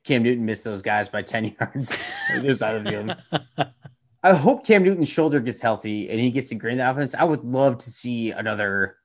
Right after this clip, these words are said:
Speaker 1: you know, forty touchdown season out of Cam Newton in, you know, in New England. That would just be, that'd be amazing.
Speaker 2: Well, I mean, if you play devil's advocate with Cam Newton, you could say a couple of things. You know, he, uh, you know,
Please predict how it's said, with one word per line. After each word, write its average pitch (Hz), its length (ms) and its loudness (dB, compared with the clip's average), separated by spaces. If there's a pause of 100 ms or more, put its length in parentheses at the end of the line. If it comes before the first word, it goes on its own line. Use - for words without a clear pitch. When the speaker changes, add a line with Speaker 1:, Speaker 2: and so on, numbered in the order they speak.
(100)
Speaker 1:
you 120 100 -4
know, 101 100 0
forty 117 400 -2
touchdown 101 760 -4 (160)
season 104 360 -6
out 92 140 -6
of 98 80 -12
Cam 101 220 -8
Newton 95 420 -8
in, 95 220 -12 (220)
you 113 140 -10
know, 98 100 -10
in 95 80 -8
New 98 120 -6
England. 98 360 -8
That 127 120 -2
would 131 140 -6
just 113 180 -10
be, 95 320 -8 (680)
that'd 110 120 -6
be 107 120 -4
amazing. 95 520 -6 (1080)
Speaker 2:
Well, 208 340 8
I 214 80 2
mean, 190 140 2
if 156 80 -2
you 185 80 0
play 208 180 4
devil's 220 260 4
advocate 160 340 4
with 127 100 -8
Cam 139 160 -4
Newton, 131 260 -6
you 123 80 -8
could 123 140 -12
say 131 320 2
a 120 40 -4
couple 117 220 -4
of 110 80 -10
things. 110 400 -8
You 123 60 -6
know, 113 80 -4
he, 117 340 -6 (480)
uh, 120 320 2
you 135 80 -4
know, 123 340 -4